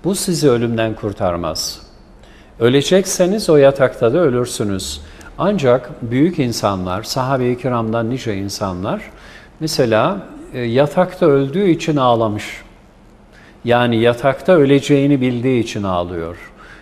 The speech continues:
Niye mesela bir cihat meydanında değil de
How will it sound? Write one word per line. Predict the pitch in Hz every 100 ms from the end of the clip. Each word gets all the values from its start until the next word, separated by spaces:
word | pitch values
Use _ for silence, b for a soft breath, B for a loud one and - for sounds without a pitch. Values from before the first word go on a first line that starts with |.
| B
Niye | 120 135 165 143 113 -
mesela | 120 117 - 110 107 110
bir | 120
cihat | 110 113 131 139 -
meydanında | 110 113 120 110 110 104 98
değil | 107 135 117
de | 113